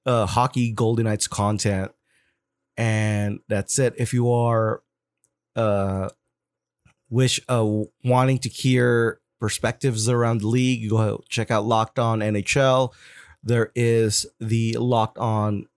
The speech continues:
uh, Canadiens, uh, podcast too. Go reach out on Twitter, congratulate them, uh, for making to the, making it to the finals.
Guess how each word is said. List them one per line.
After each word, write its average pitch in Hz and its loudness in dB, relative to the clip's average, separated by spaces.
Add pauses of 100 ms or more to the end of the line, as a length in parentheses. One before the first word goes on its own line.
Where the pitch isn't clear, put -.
(100)
uh, 104 -4
Canadiens, 120 0 (160)
uh, 104 0
podcast 120 0
too. 143 2
Go 117 0
reach 127 0
out 117 2
on 107 0
Twitter, 123 -2
congratulate 117 0
them, 135 0 (720)
uh, 113 0 (120)
for 120 -4
making 123 0
to 120 0
the, 117 0
making 120 0
it 113 -4
to 117 0
the 104 -2
finals. 139 0